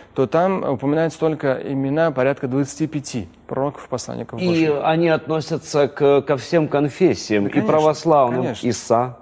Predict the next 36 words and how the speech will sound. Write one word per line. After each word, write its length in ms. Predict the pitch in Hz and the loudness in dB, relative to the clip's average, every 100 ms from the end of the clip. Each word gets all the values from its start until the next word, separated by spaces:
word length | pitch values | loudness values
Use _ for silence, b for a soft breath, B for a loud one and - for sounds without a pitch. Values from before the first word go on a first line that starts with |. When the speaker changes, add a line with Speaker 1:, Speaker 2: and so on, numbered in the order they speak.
| - | -10
Speaker 1:
Конечно. 360 | 170 170 117 | -6 -6 -2
Speaker 2:
и 160 | 117 120 | 0 2
к 120 | 107 | 2
иудейской, 720 | 139 156 170 240 214 - 95 | 2 4 4 2 2 0 0
э, 60 | 78 | 0
Speaker 1:
Конечно. 520 | - 107 110 113 113 | 0 2 0 0 -2
Speaker 2:
к-, 40 | 107 | 0
конфессии. 220 | 120 165 | 2 2
Speaker 1:
Муса, 240 | 190 165 | 2 0
Моисей, 680 | 120 120 117 - 165 139 120 | 0 0 -2 -2 -2 -2 -4
Иса, 280 | 120 160 151 | -6 -2 0
Иисус, 520 | 117 113 - 151 120 - | 0 -4 -4 -4 -4 -8
безусловно. 460 | 131 156 - 95 | -12 -10 -10 -10
Speaker 2:
Стало 240 | 104 135 139 | -2 2 2
быть, 180 | 139 | 0
протестов 540 | 131 135 147 127 - 123 | -2 -2 -2 -4 -4 -4
здесь, 280 | 113 107 - | -2 -4 -2
пожалуй, 540 | 107 110 104 104 110 | -2 2 4 4 2
не 120 | 117 | 2
Speaker 1:
Да 120 | 117 | 0
Speaker 2:
пахнет. 220 | - 151 180 | 0 0 0
Speaker 1:
нет, 240 | 202 127 | 0 0
просто 360 | 147 175 - 170 | 0 -2 -2 -4
как 180 | 147 | -4
бы 120 | 143 135 - _ _ | -8 -10 -14 _ _
элементарное 760 | - 160 180 185 190 220 233 208 | 0 2 2 2 2 2 2 0
продолжение. 640 | 175 165 170 170 190 127 120 | 0 2 2 2 2 2 0
Но 120 | 143 | 0
протесты, 520 | - 175 240 240 196 | -2 0 0 0 0
они, 200 | 175 180 | 0 0
как 160 | 165 156 | 0 0
обычно, 360 | 165 175 165 | 2 0 0
бывают 280 | 151 160 139 | 0 0 0
из-за 160 | 135 131 | -4 -6
того, 280 | 160 160 | -2 0
что 280 | 127 - 127 | -2 -2 -2